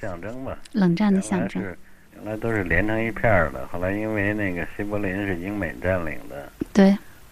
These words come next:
Speaker 1: 然后后来苏联又那个断绝了对西柏林的供应，然后这个，这个修起了那堵墙啊，变成一个冷战象征了。实际上，可能在东欧国家里，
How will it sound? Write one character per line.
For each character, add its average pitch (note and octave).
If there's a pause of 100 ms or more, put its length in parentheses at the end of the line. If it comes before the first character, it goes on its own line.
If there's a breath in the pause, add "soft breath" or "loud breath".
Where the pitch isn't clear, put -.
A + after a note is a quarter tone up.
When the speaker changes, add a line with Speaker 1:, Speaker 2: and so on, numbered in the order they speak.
(100)
Speaker 1:
然 E2
后 F2+
后 F2+
来 E2+
苏 F#2+
联 F2
又 E2+
那 D#2
个 C2 (480)
断 E2
绝 D2+
了 E2
对 D#2
西 F#2
柏 F#2
林 F2
的 E2+
供 G2
应， F#2+ (400)
然 D#2
后 E2+ (280)
这 D#2+
个， D2+
这 D2+
个 D2 (1040 loud breath)
修 F2
起 D#2+
了 C#2
那 D#2
堵 D2 (100)
墙 D2
啊， D2+ (600)
变 D#2
成 D#2
一 E2+
个 F2
冷 D2+
战 D#2+
象 D#2
征 D#2+ (160)
了。 B1+
实 E2+
际 G#2
上， F#2 (840 loud breath)
可 -
能 F2+
在 A#2+
东 C3+
欧 C#3
国 A#2
家 B2+
里， D#2